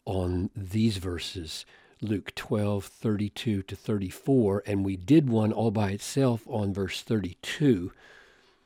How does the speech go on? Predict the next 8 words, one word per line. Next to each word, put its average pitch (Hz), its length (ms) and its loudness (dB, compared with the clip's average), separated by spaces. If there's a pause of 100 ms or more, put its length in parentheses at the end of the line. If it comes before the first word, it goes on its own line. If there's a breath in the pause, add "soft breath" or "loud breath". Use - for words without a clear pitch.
(180 soft breath)
because 98 340 -8
it 95 80 -8
is 90 140 -10
so 113 560 0 (640 loud breath)
incredibly 98 720 -2
rich 98 440 -6
with 104 200 -6
encouragement 101 760 -6